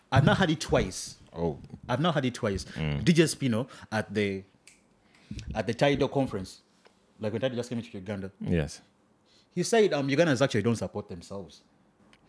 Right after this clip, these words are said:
Speaker 2: That's wild,
Speaker 1: He said,
Speaker 2: man.
Speaker 1: he said, like, the time he has moved around Kampala, like, as in when he was coming, that's like, he
Speaker 2: Mm.
Speaker 1: had mostly Nigerian songs.
Speaker 2: Nigerian songs, yeah.
Speaker 1: Mm. Same thing as recently.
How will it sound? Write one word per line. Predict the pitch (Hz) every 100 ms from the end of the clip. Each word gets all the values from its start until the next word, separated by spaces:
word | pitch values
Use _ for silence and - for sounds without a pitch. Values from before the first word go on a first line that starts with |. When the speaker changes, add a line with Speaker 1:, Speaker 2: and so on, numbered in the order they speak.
| -
Speaker 2:
That's | 113 - - -
wild, | 90 98
Speaker 1:
He | 78
said, | 214
Speaker 2:
man. | 160 78 90 - - _
Speaker 1:
he | 139
said, | 185 180
like, | 143 117 -
the | 127
time | 180 180
he | 135
has | 110
moved | 135 123
around | 110 117 117 107 _ _ _ _ _ _ _ _ _
Kampala, | 110 98 117 92
like, | 95 107
as | 113
in | 107 104
when | 110
he |
was | 107
coming, | 135 120 104
that's | 98 -
like, | 113 101 - -
he | - -
Speaker 2:
Mm. | 147
Speaker 1:
had | 143 135 104
mostly | 110 107 98 87 _ -
Nigerian | 87 104 101
songs. | 98 92
Speaker 2:
Nigerian | 85 82 80
songs, | - 78 71 69
yeah. | 69 - _ _ - - _ -
Speaker 1:
Mm. | 113 113 98 - _ _
Same | - 190
thing | 170
as | 151 123
recently. | 135 127 104 98